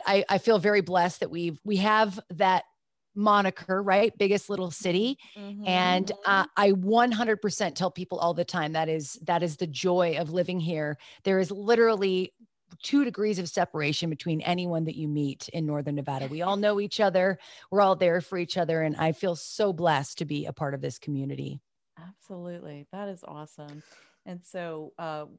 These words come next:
Speaker 2: when we t-, say Jake and Mike, of course, we are talking about Michael Sodini and Jake Wishkirchen,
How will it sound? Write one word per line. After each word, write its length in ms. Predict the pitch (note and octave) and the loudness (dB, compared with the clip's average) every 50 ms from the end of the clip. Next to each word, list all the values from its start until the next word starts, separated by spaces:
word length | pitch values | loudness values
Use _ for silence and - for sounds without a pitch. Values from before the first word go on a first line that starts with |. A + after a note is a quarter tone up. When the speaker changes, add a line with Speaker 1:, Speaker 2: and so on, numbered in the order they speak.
| _ | _
Speaker 2:
when 160 | - F#3 F3+ E3+ | -16 -14 -14 -12
we 140 | E3 E3+ | -14 -14
t-, 160 | E3+ - G3+ - | -14 -16 -18 -18
say 260 | - - - G3+ F#3 | -14 -10 -8 -8 -8
Jake 420 | E3 - - F#3 F3 E3+ E3 E3 - | -8 -8 -4 -4 -4 -2 -4 -6 -8
and 180 | - E3+ E3 E3 | -8 -8 -8 -8
Mike, 280 | E3 E3 D#3+ D#3+ D#3+ - | -8 -8 -10 -8 -10 -12
of 100 | E3 - | -14 -14
course, 320 | _ F#3 E3 D#3+ - - | _ -12 -12 -12 -12 -12
we 80 | E3+ D#3+ | -12 -12
are 80 | D#3+ | -12
talking 240 | D#3 - E3+ D#3+ E3 | -10 -12 -12 -14 -12
about 220 | D#3 D#3 D3 D3+ | -12 -10 -10 -10
Michael 260 | D#3+ D#3+ D#3 D3+ - E3+ | -10 -12 -12 -12 -12 -14
Sodini 640 | - - F3+ E3 D#3 D#3+ D3+ D3 D3 C#3+ D3 - | -12 -12 -12 -12 -10 -12 -12 -10 -10 -10 -12 -12
and 80 | D3+ D3 | -14 -16
Jake 300 | - - D#3 D3+ D3+ _ | -12 -10 -10 -10 -10 _
Wishkirchen, 760 | E3 D3+ - - - - E3 D#3+ D#3+ - - - D3 C#3+ | -16 -18 -18 -18 -16 -14 -12 -12 -12 -12 -12 -12 -12 -12